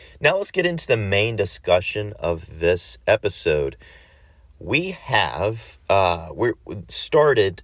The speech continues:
to unpack the announced features of Minecraft one dot twenty-one, what I am calling the combat and tinkering update. We have yet to have an official name release for it, but that has been stated as the theme of this game.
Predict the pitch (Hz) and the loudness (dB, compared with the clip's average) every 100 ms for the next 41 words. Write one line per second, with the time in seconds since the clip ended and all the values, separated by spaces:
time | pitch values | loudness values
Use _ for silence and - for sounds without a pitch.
0 | - - 101 - 107 110 113 95 90 - | -10 -6 -6 -2 -4 -4 -6 -4 -4 -6
1 | 92 95 87 82 82 90 90 - - - | -10 -8 -6 -6 -2 -2 -2 -4 -14 -18
2 | - 87 80 - 69 69 - - _ _ | -14 -14 -12 -10 -10 -12 -16 -18 _ _
3 | _ _ _ - - 87 87 85 - 85 | _ _ _ -20 0 2 4 2 -2 -2
4 | 85 85 82 82 - 78 78 78 78 - | -2 0 0 -2 -6 -8 -6 -2 -2 -2
5 | - 69 78 90 90 - _ - 123 151 | -8 -10 -4 -2 -4 -8 _ 0 2 4
6 | 160 127 107 92 92 92 95 87 - 87 | 2 0 0 2 2 0 -4 -6 -2 -2
7 | 80 80 78 78 78 73 71 - 67 71 | 0 0 -2 -4 -12 -12 -12 -12 -8 -4
8 | 98 87 98 95 - _ _ - 78 90 | -4 -2 -2 -2 -6 _ _ -12 -8 0
9 | 98 101 85 90 - 82 82 78 78 - | 0 0 -2 -2 -4 -6 -2 -2 -2 -6
10 | 78 - 98 - 95 95 95 98 90 98 | -6 -6 -6 -4 -4 -4 -4 -4 -4 -4
11 | 95 - 110 135 143 - _ - - - | -8 -8 -2 0 -2 -6 _ -20 -20 -20
12 | - 127 139 - 117 117 123 - 113 107 | 0 2 2 -2 0 2 2 0 -2 -2
13 | 101 101 101 - 95 92 87 87 87 82 | -4 -4 -4 0 0 0 -2 0 0 0
14 | 87 82 - 80 80 80 71 73 73 76 | -6 -8 -8 -8 -6 -6 -8 -8 -10 -10
15 | - 120 98 | -6 -4 -4